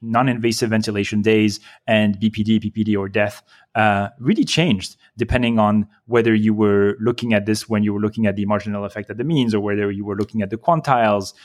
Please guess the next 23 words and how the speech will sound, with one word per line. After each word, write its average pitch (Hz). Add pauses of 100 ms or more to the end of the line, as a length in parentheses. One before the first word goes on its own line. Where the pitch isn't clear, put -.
(180)
um, 104
and 117
even 117 (600)
in 113
the 113
other 131
outcomes 120
when 107
you 107
started 110
looking 110
at, 101 (380)
uh, 101
categories 120
of 101 (400)
days, 107
if, 98
if 104
a 107
baby 104
had 101
been 107
on, 98